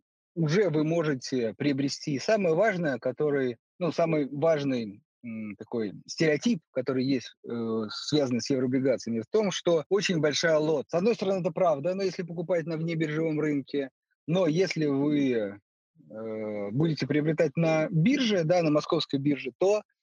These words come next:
напомню, лотность тысячу долларов. Это вполне, я думаю, доступная, э, сумма для ин-, инвестора. И, соответственно, вот ничего такого запредельного нет. Возможно, просто ограниченный список, но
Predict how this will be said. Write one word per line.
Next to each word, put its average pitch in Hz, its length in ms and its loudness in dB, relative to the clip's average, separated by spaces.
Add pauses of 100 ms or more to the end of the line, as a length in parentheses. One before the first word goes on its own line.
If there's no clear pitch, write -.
(200)
напомню, 170 340 2
лотность 185 380 0
тысячу 190 320 -2
долларов. 175 460 2
Это 135 180 -4
вполне, 147 400 -2
я 151 60 -2
думаю, 135 320 -2
доступная, 131 840 -4
э, 120 220 -2
сумма 165 400 -2
для 120 640 0 (140)
ин-, 135 440 2
инвестора. 151 720 2 (100)
И, 131 40 -20
соответственно, 127 580 -4
вот 120 180 -6 (200)
ничего 156 480 0
такого 139 500 -2
запредельного 123 600 0
нет. 90 200 -4
Возможно, 165 380 2
просто 156 260 0
ограниченный 160 440 0
список, - 360 -6
но - 140 0